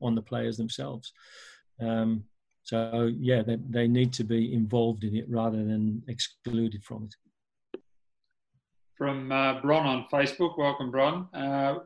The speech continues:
Speaker 2: what can you build into your session when there is a gap in, a skill gap in your squad, e g, and also when players are recovering from injuries or there is a limitations, uh, in the skill or, and or fitness, uh, of the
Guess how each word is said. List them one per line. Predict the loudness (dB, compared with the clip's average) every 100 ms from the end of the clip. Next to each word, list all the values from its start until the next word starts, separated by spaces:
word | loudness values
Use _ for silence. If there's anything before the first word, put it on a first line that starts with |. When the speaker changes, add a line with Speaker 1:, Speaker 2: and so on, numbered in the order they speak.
| -4
Speaker 2:
what | 0 0
can | 2
you | 2 6
build | 6 6
into | 4 2
your | 2
session | 2 2 2 0 -2
when | -2 2
there | 2
is | 2
a | 0
gap | 2 2 2 -2
in, | -6 -8 -12 _ -4
a | -2
skill | 4 6 6
gap | 6 4 4
in | 0
your | -2
squad, | -4 0 2 0 -6 _ _ _ _
e | -4 0
g, | 4 4 2 -2 -18 -12
and | -6
also | -2 -2 0 0
when | 0 -2
players | -2 2 4 2
are |
recovering | 0 -2 -4 -4 -6
from | -8 -4
injuries | -4 -2 0 2 0 -6 _ _ _ -6
or | 0 4 4
there | 4 4
is | 4 2
a |
limitations, | 0 -2 -4 0 0 0 -2 -8 -8 -4
uh, | -2 0 0 -2 -6 -14
in | -12
the | -10
skill | -8 -2 0 2
or, | 2 0 -2
and | -4 -2
or | -2 -4 -8
fitness, | -10 -10 -12 -12 -14 _ _ _ -14
uh, | -10 -8 -8 -8
of | -12
the | -12